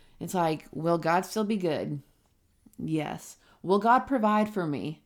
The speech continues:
Yes. And do I have to go down that worst case scenario road? No, I don't. I don't even have to go there. All I have to do is trust the Lord right now.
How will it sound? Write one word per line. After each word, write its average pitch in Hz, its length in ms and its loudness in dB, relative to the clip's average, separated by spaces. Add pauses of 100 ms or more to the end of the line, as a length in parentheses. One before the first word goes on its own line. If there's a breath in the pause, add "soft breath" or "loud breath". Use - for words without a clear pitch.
(320 soft breath)
Yes. 160 560 0 (600 soft breath)
And 185 340 0
do 220 140 6
I 214 120 8
have 262 280 2
to 254 120 0
go 175 540 4
down 202 460 4
that 160 220 2
worst 147 280 -4
case 151 240 -6
scenario 147 480 -4
road? 160 480 0 (580)
No, 240 260 2
I 180 140 2
don't. 151 540 -4 (160)
I 180 100 -2
don't 233 200 4
even 254 220 0
have 202 300 2
to 185 80 -2
go 156 320 -2
there. 131 380 -6 (280 loud breath)
All 208 140 6
I 240 60 6
have 254 200 2
to 214 100 0
do 170 280 0 (200 soft breath)
is 170 200 -4
trust 202 380 -2
the 208 100 -2
Lord 160 480 -2
right 175 320 0
now. 156 520 -2